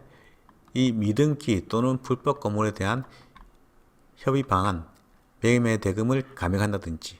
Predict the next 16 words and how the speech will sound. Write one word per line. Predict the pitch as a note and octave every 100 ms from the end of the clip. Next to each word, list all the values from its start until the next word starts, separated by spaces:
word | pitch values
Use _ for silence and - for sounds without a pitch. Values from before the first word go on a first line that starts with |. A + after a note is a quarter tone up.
| _ _ _ _
매수 | F#2+ F#2+ - B2
이후에 | F2 F2+ F#2+ E2+
또는 | - G2+
매수 | E2 E2 -
전 | G#2+ F#2+ B2+ - - - -
어떻게 | G2 G2
처리하겠다라는 | - G#2+ G2 F#2+ - E2+ - - - G#2 A#2+
협의를 | A#2 - C#3 B2
할 |
수 | A2 G2+
있는 |
것인데 | G2 F#2 F2+ F#2 G2+ E2+ - - - _ _ - -
이것이 | C#3 D3+ G#2+ C3+ F3+ - - - _ _
부동산 | - - E3 D#3
경매 | C3 - F#2+ A#2 A2 -
또는 | - B2